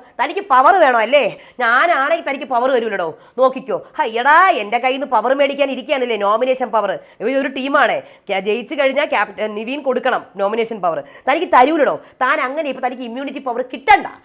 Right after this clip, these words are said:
ആ, താൻ എന്നെ ഓട്ടിച്ചോട്ടിച്ച്, അയ്യടാ, റൗണ്ട്, രണ്ട് റൗണ്ട് എക്സ്ട്രാ വേണം പോലും. അക്ഷരം തെറ്റാണ് ബിഗ് ബോസ്,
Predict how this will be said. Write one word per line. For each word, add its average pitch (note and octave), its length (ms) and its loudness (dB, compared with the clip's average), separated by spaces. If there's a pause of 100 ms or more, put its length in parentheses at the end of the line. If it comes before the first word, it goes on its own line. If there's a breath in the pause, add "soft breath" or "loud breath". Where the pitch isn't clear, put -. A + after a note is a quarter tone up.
(200 soft breath)
ആ, - 80 -8
താൻ A#3 400 0
എന്നെ A#3 220 -2
ഓട്ടിച്ചോട്ടിച്ച്, A#3 760 -2 (220 loud breath)
അയ്യടാ, G3+ 500 2 (220 loud breath)
റൗണ്ട്, F#3 300 -4
രണ്ട് C4 280 -6
റൗണ്ട് D4 200 0
എക്സ്ട്രാ E4+ 320 -2
വേണം A#3+ 240 0
പോലും. F3+ 200 -4 (220 loud breath)
അക്ഷരം F4+ 380 -2
തെറ്റാണ് F4 360 0
ബിഗ് B3+ 160 -8
ബോസ്, D4+ 200 0